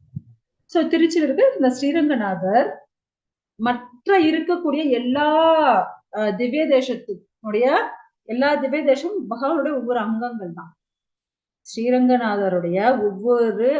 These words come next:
அவயங்கள், ஒவ்வொரு அங்கங்கள் தான் மற்ற திவ்ய தேசங்கள் அப்படின்னுட்டு சொல்லப்படுறது. இது வந்து நமக்கு வந்து சாந்தோக்கிய உபநிஷத்துல சொல்லப்படுது. ஓகேங்களா? So அதுல வந்து என்ன சொல்லியிருக்காங்க அப்படின்னா,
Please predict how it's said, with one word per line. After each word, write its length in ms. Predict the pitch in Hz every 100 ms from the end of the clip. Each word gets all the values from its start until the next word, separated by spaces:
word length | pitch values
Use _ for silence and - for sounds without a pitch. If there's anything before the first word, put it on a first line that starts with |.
| -
அவயங்கள், 600 | 185 214 240 233 214 302
ஒவ்வொரு 340 | 220 196 233 226
அங்கங்கள் 540 | 185 220 254 247 220
தான் 200 | 254 302
மற்ற 300 | 220 - 254
திவ்ய 300 | 247 190 208
தேசங்கள் 580 | 190 170 170 160 - 175 165 _
அப்படின்னுட்டு 520 | - - 196 185 160 269
சொல்லப்படுறது. 520 | - 190 196 175 175 214
இது 200 | 240 233
வந்து 260 | 226 285 392 - _ _ _ -
நமக்கு 240 | 233 240 233
வந்து 280 | 220 233 277 220 254 - - - _ -
சாந்தோக்கிய 500 | 254 254 285 - 220
உபநிஷத்துல 500 | 208 202 202 202 -
சொல்லப்படுது. 560 | 202 196 175 160 - 170 - _ _ _ -
ஓகேங்களா? 360 | 180 175 247 269 - - _ _ _ _ _ _ _ _ _ _ _ _ _ _ _ _ _ _ _ _
So 60 | 359 339 277
அதுல 260 | 262 285 285
வந்து 240 | 285 349
என்ன 260 | 285 277 339
சொல்லியிருக்காங்க 600 | - 247 269 269 247 233
அப்படின்னா, 380 | 226 185 170